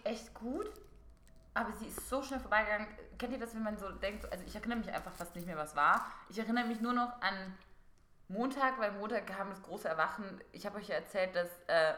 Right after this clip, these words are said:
mein Koffer verschwunden war. Und ich hab mich dann Montag mega gefreut, weil, ähm, dieser Koffer zurück ins Office geliefert wurde und der gefunden wurde. Und ich war so, "Yeah, geil, mein Koffer." Pack den aus und denk so, "Äh,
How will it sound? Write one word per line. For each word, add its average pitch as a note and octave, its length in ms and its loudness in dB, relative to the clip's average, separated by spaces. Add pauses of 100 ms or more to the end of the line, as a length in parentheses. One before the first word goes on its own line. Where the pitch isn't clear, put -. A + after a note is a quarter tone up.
mein D#3+ 160 -2
Koffer A3+ 300 -2
verschwunden D#3+ 580 -8
war. E3 300 6 (380)
Und A3+ 120 2
ich A#3 100 2
hab B3 60 8
mich C4 100 2
dann A#3 160 6
Montag C4+ 280 6
mega B3+ 260 0
gefreut, A3 600 2
weil, G3+ 280 8 (140)
ähm, G3 580 4 (760)
dieser A3 140 4
Koffer - 340 6
zurück A3 260 -2
ins - 220 -4
Office C#4 280 6
geliefert F#3 440 -2
wurde F3+ 260 4
und F3 160 2
der G3+ 60 0
gefunden D4+ 400 6
wurde. B3 180 10
Und A3 60 2
ich G#3+ 60 0
war G#3 120 8
so, C4 60 2
"Yeah, A4+ 380 6
geil, F#4+ 200 12
mein C4+ 100 4
Koffer." F4+ 240 10 (640)
Pack D4 180 12
den C4+ 200 4
aus A3 380 12 (260)
und G#3+ 120 -2
denk F#3 160 0
so, F#3 100 4 (480)
"Äh, F#3 180 2